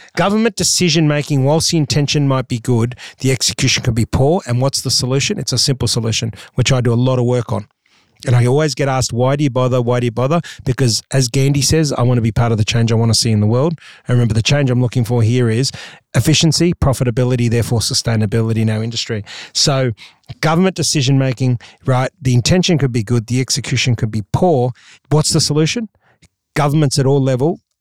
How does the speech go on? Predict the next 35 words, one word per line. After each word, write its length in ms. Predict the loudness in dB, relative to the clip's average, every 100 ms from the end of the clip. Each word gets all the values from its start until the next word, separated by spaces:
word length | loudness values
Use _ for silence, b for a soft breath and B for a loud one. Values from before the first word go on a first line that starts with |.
| -20 -6
we 180 | 0 0
encourage 480 | 2 0 0 0 -2
and 140 | -2
keep 260 | -2 -2 0
encouraging 640 | -2 0 0 0 0 0 B B B 0
to 200 | 0 0 0
reach 380 | 2 2 2 -2
out 120 | 0
to 120 | -2
industry 440 | 0 0 0 0
experts, 540 | -2 -2 -4 -4 -4 -2
reach 220 | 0 0
out 120 | 0
to 80 | 0
people 320 | 0 0 0
like 240 | 0 -2 -2
me, 280 | 0 0 -4 B
to 120 | -2 0
people 320 | 2 2 2
in 100 | 2
the, 240 | 2 0 -4 B
you 80 | 0
know, 100 | 2
that 120 | 0
have 100 | 0
been 220 | 2 2
in 40 |
business 300 | 2 -2 -2
for 80 | -4
twenty-two 420 | -2 0 0 0
years 280 | 0 2 0
in 240 | 2 4 4
the 80 |
specific 440 | 2 -2 -4 -4 -2
industry. 440 | 0 0 0 -2